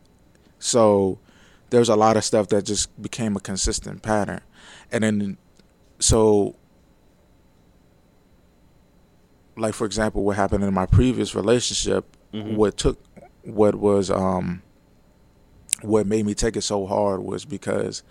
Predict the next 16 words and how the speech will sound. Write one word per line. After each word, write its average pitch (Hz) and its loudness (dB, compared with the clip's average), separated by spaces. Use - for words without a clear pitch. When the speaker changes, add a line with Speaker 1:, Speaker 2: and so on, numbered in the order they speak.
Speaker 1:
there 113 2
was 104 -2
one 110 -2
form 107 -4
of 104 -2
manipulation 104 -4
that 95 -2
occurred, 107 0
and 98 -6
that 101 0
was 98 -6
to 107 -10
make 98 -6
me 101 -6
consider 98 -6
everything, 101 -8